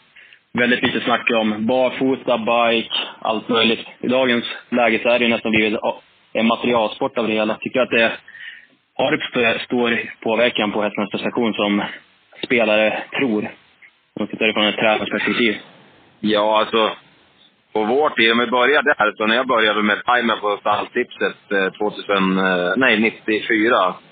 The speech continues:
Speaker 2: så började, var, Diamond var en av de första som höll på att tjata om barfota och hade förstått, eh, vad det innebar när man ryckte skorna och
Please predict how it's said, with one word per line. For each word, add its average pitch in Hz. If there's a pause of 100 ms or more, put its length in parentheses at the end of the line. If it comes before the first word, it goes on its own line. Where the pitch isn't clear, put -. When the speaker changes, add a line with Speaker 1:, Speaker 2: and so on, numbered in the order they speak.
(540)
Speaker 2:
så 101
började, 113
var, 104
Diamond 131
var 113
en 107
av 107
de -
första 120
som 113
höll 107
på 107
att 101
tjata 113
om 127
barfota 98
och 95
hade 104
förstått, -
eh, 101
vad 101
det 104
innebar 101
när 98
man 95
ryckte 104
skorna 92
och 90